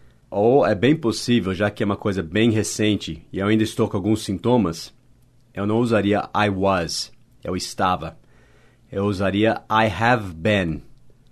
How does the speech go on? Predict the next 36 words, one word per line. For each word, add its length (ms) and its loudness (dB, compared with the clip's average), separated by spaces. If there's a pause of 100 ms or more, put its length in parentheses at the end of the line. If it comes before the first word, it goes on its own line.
(400)
que 80 -8
é 20 -4
o 60 -6
presente 500 -4
perfeito. 640 -2 (280)
"I've 300 -2
been 520 0 (540)
in 200 4
bed 500 0 (880)
with 200 0
the 180 -2
flu 520 0
all 200 4
weekend." 480 -4 (180)
Mas 160 -6
esse 180 -6
é 40 2
um 40 -2
pouquinho 300 4
mais 160 4
avançado. 680 2 (560)
Você 200 -6
vai 100 4
aprender 300 2
a 20 4
usar 220 2
o 40 -2
presente 400 -2
perfeito 680 -2 (580)
e 120 -2
o 40 -6
presente 400 0
perfeito 460 -2
contínuo 720 -2 (440)
logo, 360 4
logo, 360 2